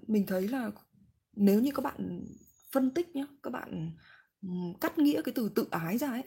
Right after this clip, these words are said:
tự tức là tự mình, ái tức là yêu, thì tự ái thật ra cái nghĩa ban đầu của nó chỉ là tự yêu thương bản thân mình thôi. Thì tự yêu thương chính mình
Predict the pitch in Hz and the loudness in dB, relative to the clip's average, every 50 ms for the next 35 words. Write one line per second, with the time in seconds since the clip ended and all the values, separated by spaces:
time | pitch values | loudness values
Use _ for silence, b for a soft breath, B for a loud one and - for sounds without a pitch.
0 | - _ _ _ _ _ - - - - - - - 277 277 226 175 - - 226 | -12 _ _ _ _ _ 0 2 2 2 -4 -8 -4 -2 -2 -2 0 2 2 2
1 | - 185 180 175 160 151 151 - - _ _ _ _ _ _ _ _ - - 165 | 4 4 2 2 2 -2 -6 -10 -18 _ _ _ _ _ _ _ _ -6 -4 -2
2 | 165 160 175 233 226 320 294 220 - - 247 247 240 240 233 - _ _ _ _ | -2 0 -2 -2 -2 -2 -2 0 2 2 2 2 2 -2 -6 -10 _ _ _ _
3 | _ _ _ _ _ _ _ _ _ _ _ _ _ _ _ _ _ _ _ - | _ _ _ _ _ _ _ _ _ _ _ _ _ _ _ _ _ _ _ -4
4 | - 214 214 202 196 185 180 160 - - _ _ _ _ - 285 - - 226 214 | 0 2 4 4 4 2 -2 -6 -10 -18 _ _ _ _ -2 -2 0 0 -2 -2
5 | 214 240 269 320 359 - - - - - - 262 277 294 294 294 285 277 B B | -2 -2 -4 -4 -4 -4 -4 -4 -4 0 2 2 2 2 0 -4 -6 -8 B B
6 | B B B B B B B B B B B B B _ _ _ _ _ _ _ | B B B B B B B B B B B B B _ _ _ _ _ _ _
7 | _ - 214 214 226 247 - - - 302 294 285 302 262 240 214 190 175 160 170 | _ 0 0 2 2 2 2 2 2 2 0 2 2 2 4 6 6 4 4 2
8 | 160 156 156 160 190 196 - 285 196 156 151 147 - - - 285 - - - 254 | -2 -2 -2 -4 -4 0 0 0 2 2 -2 -4 -4 2 2 2 2 2 0 0
9 | 254 254 247 - 262 262 254 226 196 147 139 147 202 220 226 220 214 196 170 160 | 0 0 -2 -2 -2 -2 0 -2 -4 -4 -4 -4 -4 -2 0 2 2 2 0 0
10 | 190 202 226 233 233 220 214 - _ _ _ _ _ _ _ _ _ _ _ _ | -2 -2 0 0 0 -2 -4 -8 _ _ _ _ _ _ _ _ _ _ _ _
11 | _ _ _ _ _ _ _ _ _ _ _ _ - 214 202 196 190 175 170 170 | _ _ _ _ _ _ _ _ _ _ _ _ 2 4 4 4 4 0 -4 -10
12 | - _ _ _ _ _ _ _ _ _ - 240 - 226 233 233 226 247 247 233 | -16 _ _ _ _ _ _ _ _ _ 0 0 2 2 2 2 2 2 2 2
13 | 214 214 185 170 196 226 240 202 175 160 | 2 2 2 2 2 2 2 2 0 -2